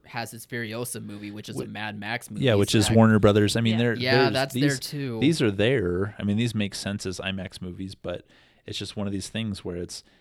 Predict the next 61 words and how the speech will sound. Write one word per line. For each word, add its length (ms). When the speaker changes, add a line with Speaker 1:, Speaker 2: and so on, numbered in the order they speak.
Speaker 3:
Venom. 320
Speaker 1:
So 100
maybe 280
it 80
was 240
too 80
Speaker 3:
Venom 180
and 40
Speaker 1:
crowded. 520
Speaker 3:
Captain 220
Speaker 1:
Maybe 180
it 40
was 180
Speaker 3:
America? 80
Speaker 1:
too 80
crowded 360
for 140
an 80
Speaker 2:
M-, 220
Speaker 1:
imax. 240
Speaker 2:
maybe, 320
but 320
the 360
Fallout 600
came 180
out 240
in, 140
like, 200
September, 420
October, 600
and 220
was 180
the 100
biggest 380
one 120
in 60
the 80
series. 480
Speaker 1:
Yeah, 240
like, 140
Speaker 2:
Like, 100
Speaker 1:
they 80
could 140
have 100
pushed 200
it 60
back 220
to 60
fall. 340
Speaker 2:
They'll 100
put 200
it 140
anywhere. 440
Speaker 1:
Yeah. 260
Speaker 2:
They, 160
it 240
does 200
not 200
matter 320
with 160
this 260